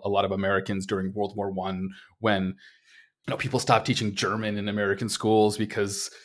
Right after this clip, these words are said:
you know, of, of who the, the, the United States was, was waging war against. I,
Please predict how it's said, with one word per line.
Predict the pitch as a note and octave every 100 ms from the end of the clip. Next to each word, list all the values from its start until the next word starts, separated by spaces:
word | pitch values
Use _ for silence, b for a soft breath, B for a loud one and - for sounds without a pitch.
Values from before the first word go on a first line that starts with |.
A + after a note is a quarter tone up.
| B
you | G#2+
know, | F2+ F2+
of, | F#2+ -
of | G#2
who | A#2+ G#2+
the, | G2+
the, | F2 G#2 F2
the | G2+
United | G#2 G2 F#2+
States | G2+ G2 G#2+
was, | F#2 F#2
was | A2 G#2+
waging | G2+ G2+ F#2
war | F#2+
against. | G2 D#2 D#2+ - - b b
I, | -